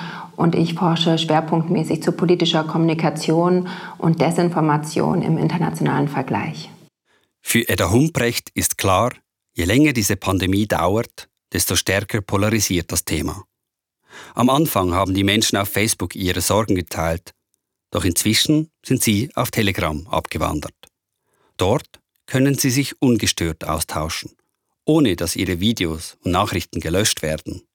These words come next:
Speaker 2: und ohne, dass man sich wirklich widerspricht.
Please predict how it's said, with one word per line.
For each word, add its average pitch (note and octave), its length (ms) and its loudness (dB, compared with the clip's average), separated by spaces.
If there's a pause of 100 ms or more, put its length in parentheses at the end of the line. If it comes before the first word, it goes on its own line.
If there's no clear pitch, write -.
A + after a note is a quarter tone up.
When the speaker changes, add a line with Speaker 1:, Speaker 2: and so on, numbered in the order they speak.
(640)
Speaker 2:
und C#3 160 2
ohne, C#3 400 4 (460)
dass B2+ 180 0
man D3 120 4
sich C3+ 260 -2
wirklich G#2+ 360 0
widerspricht. - 760 -2